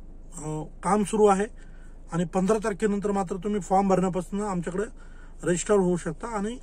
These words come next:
up to admission जी काय help लागेल, in between जी काही महत्त्वाच्या सूचना असतील, videos असतील, त्या सगळ्या आपल्यापर्यंत पोहोचवल्या जातील.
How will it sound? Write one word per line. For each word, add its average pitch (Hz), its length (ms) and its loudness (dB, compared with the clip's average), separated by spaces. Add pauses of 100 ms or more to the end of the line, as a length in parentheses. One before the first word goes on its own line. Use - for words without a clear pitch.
up - 80 -4 (120)
to 269 60 8
admission 214 400 4 (580)
जी 175 60 -6
काय 240 220 2
help 208 280 6
लागेल, 190 400 2
in 185 60 0
between 190 320 -2
जी 196 60 -4
काही 196 180 -2
महत्त्वाच्या 170 400 -2
सूचना 175 340 -6
असतील, 165 300 -4 (480)
videos 190 300 12
असतील, 175 280 2
त्या 170 80 0
सगळ्या 185 280 0
आपल्यापर्यंत 175 440 -4
पोहोचवल्या 170 520 -2
जातील. - 460 -4